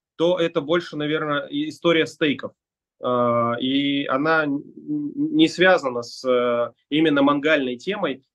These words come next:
именно с историей шашлыка. Это все-таки отдельное ответвление, э, где готовят, э, учитывая вот все, э, э, в том числе прожарки. Ну, тут, конечно, сразу же мы уходим в различные виды мяса.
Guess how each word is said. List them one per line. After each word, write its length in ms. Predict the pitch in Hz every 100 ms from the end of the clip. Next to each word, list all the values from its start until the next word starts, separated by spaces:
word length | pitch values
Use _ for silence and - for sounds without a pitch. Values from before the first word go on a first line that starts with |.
| _
именно 280 | 151 165 143
с 100 | -
историей 360 | - 151 151 135
шашлыка. 600 | - 135 135 135 110 - _ -
Это 200 | 170 175
все-таки 440 | 185 185 - 165
отдельное 600 | - 143 - 185 170 131 120
ответвление, 680 | - 139 175 220 190 139 - _ _ _ -
э, 320 | 139 135 127
где 380 | 120 120 160 165
готовят, 560 | 135 123 165 165 127 -
э, 240 | 120 117
учитывая 600 | 117 117 170 165 131 120
вот 160 | 117 113
все, 240 | - 143 147
э, 40 |
э, 840 | 123 117 110 113 113 110 117 117 113
в 20 | -
том 160 | 135
числе 280 | 131 - 131
прожарки. 540 | 127 120 127 120 - _ _ _ -
Ну, 240 | 214 175
тут, 280 | 123 - 175
конечно, 380 | 160 151 151 -
сразу 320 | 120 143 147
же 100 | 120
мы 320 | 120 117 120 131
уходим 520 | 127 151 139 120 107
в 280 | 117 117 110 _ _ _ _ _ _ _ _ _
различные 640 | 120 123 135 147 151 - 131
виды 240 | 156 170
мяса. 460 | 143 139 135 123 110